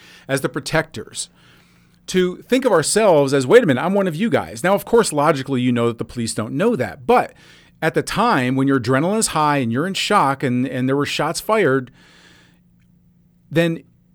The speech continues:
there's this, there's this thing that happens inside of us that we're not, ob-, obviously we're not thinking clearly. And so you might wanna try to explain your way out of it,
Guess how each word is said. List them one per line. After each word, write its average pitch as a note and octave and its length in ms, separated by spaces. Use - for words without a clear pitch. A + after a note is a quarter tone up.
there's D#3 280
this, E3+ 320
there's D#3 220
this D#3 200
thing A3 260
that G3+ 80
happens F3 360
inside D#3+ 320
of B2 80
us A#2 240
that B2 320
we're C#3 140
not, D#3 220
ob-, D3 160
obviously D#3 340
we're D3+ 80
not D3 180
thinking C#3+ 440
clearly. B2+ 520
And C#3+ 100
so E3 120
you D#3+ 160
might G3 220
wanna F#3 160
try E3+ 220
to E3 60
explain D#3+ 640
your D#3 140
way C#3+ 180
out C3 220
of F#2 100
it, - 160